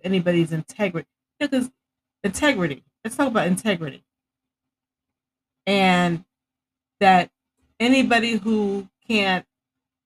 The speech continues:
realize what's going on,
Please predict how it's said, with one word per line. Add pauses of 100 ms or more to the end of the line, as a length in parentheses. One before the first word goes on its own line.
(360)
realize
what's
going
on,